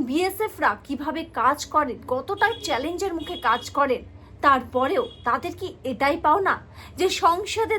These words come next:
দাঁড়িয়ে একজন সাংসদ বিএসএফদেরকে রীতিমতো ছ্যাঁছ্যাঁ করবে কিংবা কুৎসা করবে তাদের নামে? এই প্রশ্নের যখন ঝড় উঠেছিল গোটা দেশবাসীর মনে, তখন দেখা গেল যে রীতিমতো অমিত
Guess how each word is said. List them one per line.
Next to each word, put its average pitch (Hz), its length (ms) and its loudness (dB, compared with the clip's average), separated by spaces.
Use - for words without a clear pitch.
দাঁড়িয়ে 247 300 2
একজন 262 240 -4
সাংসদ 220 480 -2
বিএসএফদেরকে 277 840 0
রীতিমতো 359 480 0
ছ্যাঁছ্যাঁ 320 460 2
করবে 453 260 2
কিংবা 349 260 4
কুৎসা - 460 -2
করবে 392 200 -2
তাদের 359 300 0
নামে? 403 200 0
এই 440 100 8
প্রশ্নের 339 720 2
যখন 392 220 4
ঝড় 330 380 6
উঠেছিল 427 340 -2
গোটা 269 220 2
দেশবাসীর 359 680 0
মনে, 294 180 -2
তখন 302 220 -4
দেখা 226 280 -2
গেল 392 160 0
যে 339 120 0
রীতিমতো 494 580 4
অমিত 254 240 2